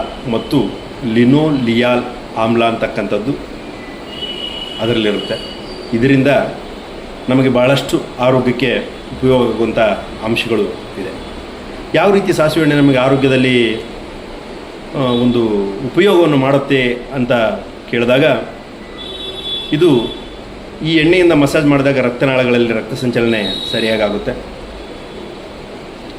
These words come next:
ಚರ್ಮದ ಒಂದು ಕಾಂತಿಯನ್ನು ಹೆಚ್ಚಿಸುತ್ತೆ. ಉರಿಯೂತವನ್ನು ಕಡಿ-, ಉರಿಯೂತವನ್ನು ಕಡಿಮೆ ಮಾಡುತ್ತೆ. ಅಂದರೆ ನೋವುಗಳಿಂದ ಬಂದಿರತಕ್ಕಂಥ ಉರಿಯೂ-, ಉರಿಯೂತವನ್ನು ಕಡಿಮೆ ಮಾಡುತ್ತೆ. ಗಾಯ ಮತ್ತು ಕಡಿತ, ಅಂದರೆ ನವೆ ಏನು ಬರ್ತಾ ಇರುತ್ತಲ್ಲ, ಅದಕ್ಕೂ ಕೂಡ ಹಚ್ಚಿದ್ರೆ ಕಡಿಮೆ ಆಗುತ್ತೆ.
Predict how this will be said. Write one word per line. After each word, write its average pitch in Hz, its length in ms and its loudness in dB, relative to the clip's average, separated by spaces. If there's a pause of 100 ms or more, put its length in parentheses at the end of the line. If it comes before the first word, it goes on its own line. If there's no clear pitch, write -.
(100)
ಚರ್ಮದ 143 380 4
ಒಂದು 123 640 4 (280)
ಕಾಂತಿಯನ್ನು 147 480 4
ಹೆಚ್ಚಿಸುತ್ತೆ. 123 560 -2 (720)
ಉರಿಯೂತವನ್ನು 135 580 4
ಕಡಿ-, 120 460 2
ಉರಿಯೂತವನ್ನು 139 540 4
ಕಡಿಮೆ 120 320 2
ಮಾಡುತ್ತೆ. 113 240 0
ಅಂದರೆ 113 140 0
ನೋವುಗಳಿಂದ 120 440 4 (400)
ಬಂದಿರತಕ್ಕಂಥ 110 440 -2
ಉರಿಯೂ-, 117 580 2
ಉರಿಯೂತವನ್ನು 123 460 2
ಕಡಿಮೆ 104 240 -2
ಮಾಡುತ್ತೆ. 98 300 -4 (640)
ಗಾಯ 151 340 4
ಮತ್ತು 147 280 2
ಕಡಿತ, 127 320 0
ಅಂದರೆ - 480 -4
ನವೆ 117 260 2
ಏನು 127 140 4
ಬರ್ತಾ 117 260 0
ಇರುತ್ತಲ್ಲ, 113 300 -2 (480)
ಅದಕ್ಕೂ 120 280 -2
ಕೂಡ 120 200 0
ಹಚ್ಚಿದ್ರೆ 113 300 0
ಕಡಿಮೆ 107 260 0
ಆಗುತ್ತೆ. 104 260 -2